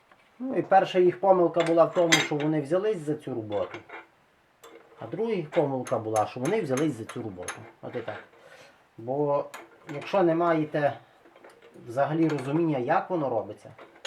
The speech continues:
то не треба братися. Що роблю я? Ставлю для початку на площину ту, яка буде зжиматися між картерами. Так? Вона є крива,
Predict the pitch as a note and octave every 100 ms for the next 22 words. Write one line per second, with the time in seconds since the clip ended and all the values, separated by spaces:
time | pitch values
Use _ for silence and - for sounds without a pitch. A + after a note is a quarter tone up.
0 | - - - _ _ A#2+ A#2+ - C3+ A#2
1 | - F3+ F3 D3 - C3 A#2+ A#2 A2 G#2+
2 | - G#2+ - - - _ _ _ - -
3 | - _ _ _ - - _ _ _ _
4 | _ _ - - - _ - G3 E3+ D3
5 | D3 A2+ G2 - _ _ - - - _
6 | _ - G3+ G#3 A3+ G3+ G3 - - B2+
7 | C3+ C3+ C3 F3 F3 - E3+ D#3+ - -
8 | _ B2+ C3 C3 C3 B2+ C3 - C#3 B2+
9 | - C3+ E3 F3+ C3 C3+ C3+ C#3+ - -
10 | B2 A#2+ B2 B2+ A#2+ A2 A2+ A#2 - -
11 | A#2 G#2+ - A#2 - G2 F#2+ G#2 - A2
12 | - _ _ _ A2+ B2+ D3 F3 F3 D#3+
13 | D#3+ A#2 -